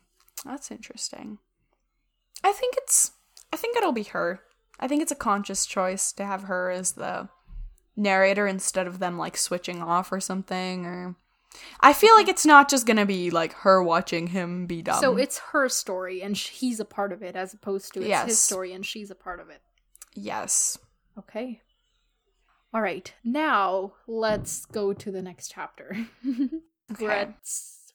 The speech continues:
Speaker 2: forty-five minutes. Oh my god.
Speaker 1: Uh, Eddard.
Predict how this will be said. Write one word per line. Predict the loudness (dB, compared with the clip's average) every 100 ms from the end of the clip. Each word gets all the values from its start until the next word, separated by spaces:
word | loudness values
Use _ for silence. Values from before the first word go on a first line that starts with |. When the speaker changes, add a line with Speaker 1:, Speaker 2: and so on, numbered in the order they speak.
| -10
Speaker 2:
forty-five | -8 -6 -6 -6
minutes. | -6 -8 -10 -12
Oh |
my | -10
god. | -10 -10 -12 _ _ _ _ _ _ _ _ _ _ _ _ _
Speaker 1:
Uh, | -10 -8 -8 -8 -10 -10 -10 -12 -14 _ _ _ _ _ _ _ _ _ _ _ _ _ -2
Eddard. | 2 4 4 4 2 -2 -8